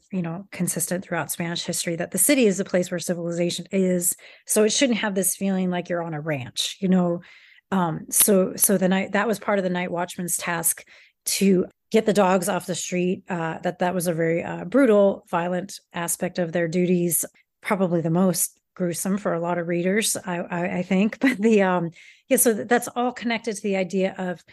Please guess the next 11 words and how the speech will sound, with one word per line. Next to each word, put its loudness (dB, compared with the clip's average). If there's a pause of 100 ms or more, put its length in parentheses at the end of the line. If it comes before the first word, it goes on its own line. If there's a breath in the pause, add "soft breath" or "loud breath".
(460 soft breath)
the 0
city 2
should, -2
should 0
be 2
civilized. 0 (140)
There's 2
an 2
idea 2
that 0
we -2